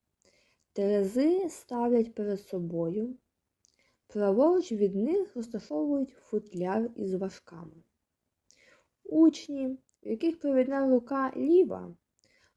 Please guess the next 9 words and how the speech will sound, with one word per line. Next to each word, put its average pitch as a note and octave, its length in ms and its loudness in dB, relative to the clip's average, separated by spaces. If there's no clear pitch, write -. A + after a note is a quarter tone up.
футляр C#4+ 380 2
розташовують C4 840 0
ліворуч. E3+ 760 0
Відповідно, C#4+ 680 2
слід G3 400 -4
чинити G#3+ 340 -6
і G3 80 -2
далі. E3 320 -14
Друге. A3+ 680 4